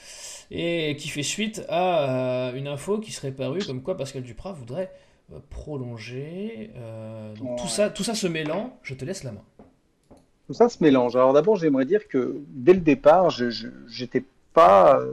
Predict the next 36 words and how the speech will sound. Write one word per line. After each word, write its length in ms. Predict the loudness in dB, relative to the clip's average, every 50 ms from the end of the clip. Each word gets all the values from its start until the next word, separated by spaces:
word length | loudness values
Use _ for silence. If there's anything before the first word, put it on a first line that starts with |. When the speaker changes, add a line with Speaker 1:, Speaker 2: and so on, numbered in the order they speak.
| -10 -12
Speaker 2:
un 280 | -20 -20 _ _ _
grand 120 | 0 0 0
fan 380 | 2 4 4 6 6 4 0
de, 300 | -4 -6 -6 -8 -8 -10 -12 -16 -12 -6
de 80 | -6 0
Pascal 480 | 2 2 2 2 4 4 4 4 4
Duprat 440 | 0 -2 -4 -4 0 4 4 6 6
avant 200 | 6 4 0 -2
qu'il 180 | -4 -4 -8 -6
signe 220 | 0 2 4 4
à 60 | 4
Saint-Étienne. 580 | 4 2 0 2 2 -2 0 4 4 4 4 4
Et 80 | 2
puis, 480 | 2 0 -4 -8 -6 -4 -2 0 2 2
euh, 280 | 2 2 0 -2 -4 -6 -8 -8
je, 140 | -8 -8 -8
je 160 | -6 -6 -6
suis 200 | -6 -4 -4 -2 4
quand 100 | 6 6
même 140 | 6 6 6
admiratif 640 | 4 4 6 6 6 6 4 0 -8 -8 -8 -8 -8
de 120 | -10 -12 -12
ce 100 | -10 -6
qu'il 140 | -4 -4
a 60 | -4 -4
su 200 | -4 -4 -2 0
installer, 520 | 0 -2 -2 0 2 2 2 4 2 0 0
euh, 160 | -2 -2 -4 -8 -8
dans 120 | -8 -8 -6
cette 260 | -4 -4 -6 -2 -2
équipe 360 | -4 -4 -4 -8 -8 -4 0
et 80 | 0 2
au 80 | 2
niveau 180 | 2 0 -2 -2
du 140 | -6 -8 -6
club 260 | _ 2 2 2